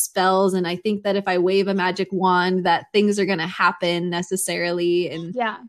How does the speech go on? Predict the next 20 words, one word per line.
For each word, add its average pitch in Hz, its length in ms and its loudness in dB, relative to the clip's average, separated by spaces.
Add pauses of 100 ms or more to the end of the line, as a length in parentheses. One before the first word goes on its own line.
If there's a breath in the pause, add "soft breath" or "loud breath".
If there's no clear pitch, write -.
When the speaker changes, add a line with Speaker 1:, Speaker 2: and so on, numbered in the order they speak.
(120)
Speaker 1:
you 392 120 -8
know, - 80 2
that - 100 2
I 196 80 6
have 202 200 0
the 196 100 6
ability 185 380 4
to 190 140 -2
manipulate 185 600 0
the 190 80 -2
weather 170 580 2
or 208 120 2
something 247 380 0
like 190 200 -2
that. 175 340 2 (260)
For 240 120 2
me, 254 240 0
it's 233 160 -6
more 226 240 0
about 185 460 2